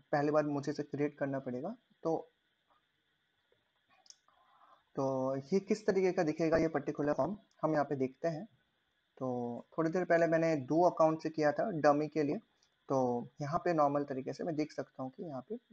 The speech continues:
रत्नदीप, रत्नदीप लिखा आ रहा है। तो और यहाँ पे टाइमर का जो सबमिशन आईडी था वो ये लिखा आ रहा है।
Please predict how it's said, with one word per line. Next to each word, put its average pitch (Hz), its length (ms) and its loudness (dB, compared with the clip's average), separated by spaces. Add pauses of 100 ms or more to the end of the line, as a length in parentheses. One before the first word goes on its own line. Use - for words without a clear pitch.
रत्नदीप, 143 380 -4
रत्नदीप 139 320 -10
लिखा 139 260 -8
आ 123 80 -6
रहा 123 140 -6
है। 127 140 -12 (1000)
तो 139 100 0 (480)
और 151 80 2
यहाँ 139 160 -6
पे 190 100 -4
टाइमर 190 720 0
का 202 180 0
जो 190 120 0
सबमिशन 156 520 0
आईडी 147 240 2
था 160 120 -2
वो 151 120 0
ये 147 200 -4
लिखा 127 260 -4
आ 117 100 -4
रहा 113 120 -6
है। - 160 -16